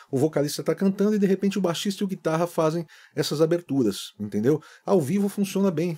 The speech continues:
dessa forma, mesmo que você fizer com mais dobras em estúdio, tá? Continua soando como um backing vocal, assim, como se fosse poucas pessoas cantando. Já também existem os coros, né, que geralmente a gente grava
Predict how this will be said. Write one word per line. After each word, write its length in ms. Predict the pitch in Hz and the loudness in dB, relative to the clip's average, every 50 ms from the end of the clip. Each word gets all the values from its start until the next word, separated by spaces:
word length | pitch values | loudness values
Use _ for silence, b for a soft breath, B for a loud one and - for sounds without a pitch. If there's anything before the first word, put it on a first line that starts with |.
| - _ | -10 _
dessa 300 | - 107 123 120 - 123 | -2 0 0 2 0 -2
forma, 240 | - - 147 160 156 | -2 -2 0 0 0
mesmo 240 | 147 165 185 180 185 | 0 0 0 -2 -4
que 80 | - | -4
você 200 | 180 170 - 190 | -6 -6 -6 -8
fizer 220 | 170 - 151 160 165 | -6 -2 0 0 0
com 120 | 165 160 | 0 0
mais 260 | 156 151 151 151 151 | -2 -2 -2 -2 -2
dobras 440 | 123 113 117 127 120 113 117 117 - - B B B B B B | 0 2 2 2 2 0 -4 -8 -10 -16 B B B B B B
em 80 | 131 143 | -6 -4
estúdio, 480 | 139 - - - 113 113 104 90 82 | -4 -4 -6 -6 -6 -4 -4 -6 -6
tá? 260 | - - 107 113 135 B B B B | -2 0 0 0 0 B B B B
Continua 440 | B 151 151 - - 156 165 175 185 | B -4 -4 -2 -2 -2 0 2 2
soando 400 | 180 - - 170 160 160 170 160 | 0 0 -2 -2 -2 -2 -2 -4
como 200 | 156 - 165 165 | -4 -4 -4 -4
um 100 | 165 151 | -4 -2
backing 320 | 127 127 139 139 - 151 131 | 0 0 0 0 0 -2 -2
vocal, 400 | 101 101 113 113 107 - 101 95 | 0 2 2 2 2 2 -2 -2
assim, 260 | 95 - - 135 135 | -2 -2 -4 -6 -6
como 220 | 127 - 143 139 | -4 -4 -4 -4
se 140 | 135 - 147 | -4 -8 -6
fosse 320 | - 156 147 143 - 131 B B B B B B | -4 -2 -2 -2 -4 -8 B B B B B B
poucas 260 | 185 190 190 185 160 | 2 2 2 0 -6
pessoas 400 | - - 131 - - 131 123 - | -6 -6 -6 -4 -2 -2 -2 -2
cantando. 460 | - 139 127 - - 80 71 - - _ _ _ _ _ B B B B B B B B B | -4 -6 -6 -6 -8 -10 -12 -14 -20 _ _ _ _ _ B B B B B B B B B
Já 160 | 131 208 240 | 4 4 4
também 280 | 240 - 170 175 190 | 4 2 0 2 2
existem 320 | 185 151 185 202 - 208 196 | 2 0 0 -2 0 0 0
os 160 | 190 190 - | 0 0 -4
coros, 580 | - - 196 196 185 180 120 95 85 - - - | -2 2 4 6 6 6 4 2 -2 -6 -6 -4
né, 160 | 101 120 127 | -2 -4 -4
que 160 | 131 - 165 | -4 -4 -4
geralmente 420 | 147 185 247 262 220 208 208 196 | -2 -2 -2 0 0 0 0 0
a 40 | 214 | 0
gente 120 | 208 196 - | -2 -2 0
grava 300 | 143 143 151 156 190 | 0 0 0 0 -2